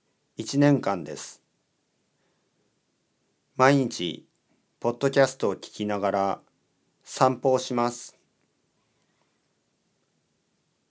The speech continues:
コーヒーが好きです。あと、紅茶は、まあ、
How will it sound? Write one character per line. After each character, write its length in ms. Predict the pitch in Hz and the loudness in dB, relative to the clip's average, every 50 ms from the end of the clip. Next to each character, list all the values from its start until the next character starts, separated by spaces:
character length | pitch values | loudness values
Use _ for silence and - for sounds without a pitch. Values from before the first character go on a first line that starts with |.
| _ _ _ _ _ _ | _ _ _ _ _ _
コ 200 | - - 151 156 | -4 0 2 4
ー 40 | 156 | 4
ヒ 200 | 147 151 180 160 | 4 4 2 2
ー 20 | 120 | 2
が 300 | 110 98 80 - - - _ _ _ _ _ - | 2 0 0 -2 -4 -10 _ _ _ _ _ -16
好 60 | - - - | -14 -10 -6
き 100 | - 123 | -6 -4
で 160 | 107 92 80 | -2 -4 -4
す。 240 | - - - - - _ _ _ _ _ _ _ _ _ _ _ _ _ _ _ _ _ _ _ _ _ _ _ _ _ _ _ _ _ _ _ _ _ _ _ _ _ _ _ _ _ _ _ _ _ | -6 -8 -14 -16 -18 _ _ _ _ _ _ _ _ _ _ _ _ _ _ _ _ _ _ _ _ _ _ _ _ _ _ _ _ _ _ _ _ _ _ _ _ _ _ _ _ _ _ _ _ _
あ 140 | - 135 139 | 0 0 0
と、 400 | 139 123 107 95 85 76 - - _ _ _ _ _ _ _ _ _ _ _ _ _ _ _ _ _ _ _ _ _ _ _ _ _ _ _ _ _ _ _ _ _ _ _ _ _ | 2 0 0 0 -2 -4 -8 -12 _ _ _ _ _ _ _ _ _ _ _ _ _ _ _ _ _ _ _ _ _ _ _ _ _ _ _ _ _ _ _ _ _ _ _ _ _
紅 300 | - - - 180 208 208 | -6 0 2 4 4 4
茶 160 | 208 - 196 | 4 2 4
は、 360 | 190 190 185 185 180 175 - - _ _ _ _ _ _ _ _ _ _ _ _ _ - | 6 6 6 6 6 4 2 -2 _ _ _ _ _ _ _ _ _ _ _ _ _ -12
ま 460 | 135 127 135 127 - - - - | -8 -6 -6 -6 -6 -8 -12 -14
あ、 20 | - | -20